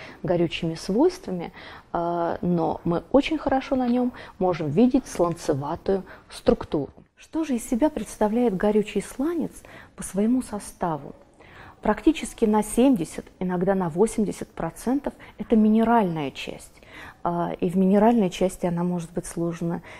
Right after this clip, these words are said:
и известняками, и кварцитом, и даже кальцием. И лишь десять, максимум тридцать процентов — это органическое вещество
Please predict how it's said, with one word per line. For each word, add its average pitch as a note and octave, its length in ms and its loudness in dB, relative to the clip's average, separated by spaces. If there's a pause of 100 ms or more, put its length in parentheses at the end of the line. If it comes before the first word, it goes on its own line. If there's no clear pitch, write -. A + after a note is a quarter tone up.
(220)
и F3+ 340 -2
известняками, E3+ 1120 -4
и - 180 -8
кварцитом, E3+ 1040 -2 (300)
и E3 80 -4
даже F3+ 480 -2 (120)
кальцием. F3 680 -4 (360)
И G#3+ 140 6
лишь F#3+ 360 4
десять, G#3+ 760 2 (260)
максимум D#3+ 560 -2
тридцать - 440 0
процентов — - 600 -8 (340)
это A3+ 220 -2
органическое F#3 840 -2
вещество F3+ 640 -8